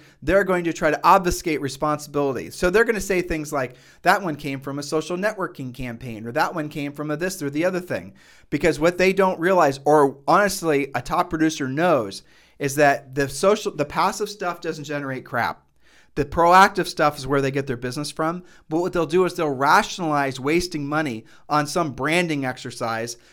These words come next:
because they feel like it's their ego, basically. Their ego telling them that they have to be putting themselves in a certain light or somehow the world won't see them as successful.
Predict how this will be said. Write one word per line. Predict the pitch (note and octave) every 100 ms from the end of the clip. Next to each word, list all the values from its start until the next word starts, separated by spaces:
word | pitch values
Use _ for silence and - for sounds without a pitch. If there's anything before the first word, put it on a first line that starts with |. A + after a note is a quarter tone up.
| _
because | D#3 D3+ E3+ E3+
they | D#3+
feel | - F3 E3+ D#3+
like | C#3+ C#3+ C#3 - D3+
it's | E3 -
their | F#3+
ego, | A3 G#3 C#3+
basically. | B2+ A#2+ B2+ A#2+ A2+
Their | C3+
ego | F3 G3 G#3
telling | - F3+ E3+ D3
them | C3+ C#3 - _
that | D3+
they | D3+
have | D3+ E3 F3
to | D#3
be | C#3+ C3+
putting | C3+ F3+ F3+
themselves | D#3+ D3 D#3+ D3 D3
in |
a | C3+
certain | - D#3+ C3 B2
light | C3+ C#3+ B2 - - -
or | C#3+
somehow | - E3+ E3 D3
the | C3
world | C#3+ D3
won't | C3+ C3
see | - C#3
them | C3
as | A#2+
successful. | - A#2 C3 B2 - F#2 -